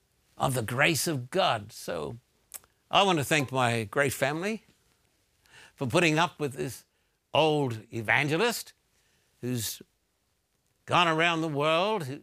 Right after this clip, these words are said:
who slept in so many different beds in Russia and China. But it's been a great ride. I want to tell you that it's been a great ride. We never,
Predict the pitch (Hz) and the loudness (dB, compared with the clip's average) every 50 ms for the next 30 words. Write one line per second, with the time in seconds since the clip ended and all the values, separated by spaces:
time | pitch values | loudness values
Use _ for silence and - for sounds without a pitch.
0 | - 117 110 - - - - 156 151 - - 151 139 - - 170 165 160 156 156 | -14 -14 -14 -12 -12 -6 -4 -4 -4 -4 -6 -4 -2 0 0 2 2 2 2 2
1 | 147 123 156 165 - - 147 139 120 110 - _ _ _ _ _ _ _ - 98 | 2 2 -2 -2 -2 -2 -2 -2 -2 -6 -10 _ _ _ _ _ _ _ -14 -12
2 | 98 98 117 127 135 147 170 196 208 165 135 113 - - - - - 113 113 135 | -8 -2 0 0 2 2 2 0 0 -2 -4 -6 -8 -12 -14 -16 -16 -4 -2 -2
3 | 151 - - - - 80 85 90 - - 87 90 92 87 151 - - - - - | -2 -2 -4 -8 -8 -8 -8 -8 -10 -10 -10 -10 -10 -10 -10 -8 -6 -8 -4 0
4 | - 147 151 165 175 170 165 160 160 165 160 156 156 156 - - - - _ _ | 2 2 2 2 -2 -4 -8 -8 -10 -10 -12 -14 -14 -14 -16 -18 -20 -20 _ _
5 | _ _ _ _ _ _ - - _ _ _ _ _ _ _ _ _ _ _ _ | _ _ _ _ _ _ -20 -20 _ _ _ _ _ _ _ _ _ _ _ _
6 | _ _ _ _ _ _ _ _ _ _ _ _ _ _ _ _ _ _ _ _ | _ _ _ _ _ _ _ _ _ _ _ _ _ _ _ _ _ _ _ _
7 | _ _ _ _ _ _ _ _ _ _ _ _ _ _ 135 143 143 120 - 170 | _ _ _ _ _ _ _ _ _ _ _ _ _ _ -2 -2 -2 0 2 2
8 | 170 151 135 120 131 139 131 131 - 104 104 117 131 139 135 120 113 110 107 117 | 2 2 2 2 2 2 2 0 -2 -4 0 2 4 4 4 4 2 0 -2 -4
9 | 131 139 151 139 127 - - 160 160 139 120 120 127 131 117 107 95 - 139 151 | -2 -2 -2 -2 -2 -2 -2 -2 -2 0 0 0 0 -2 -2 -6 -6 -2 0 0
10 | 139 127 110 98 117 120 131 139 131 95 101 107 110 123 131 131 131 113 104 101 | 2 2 0 0 0 2 4 4 2 2 0 -2 2 4 4 4 4 4 2 -2
11 | 95 95 92 - - - - - - _ _ - 151 170 165 147 147 151 160 175 | -4 -8 -10 -12 -16 -20 -20 -20 -20 _ _ -2 2 2 2 4 2 2 2 4
12 | 190 202 196 165 143 139 117 101 | 4 4 4 4 2 0 -2 -2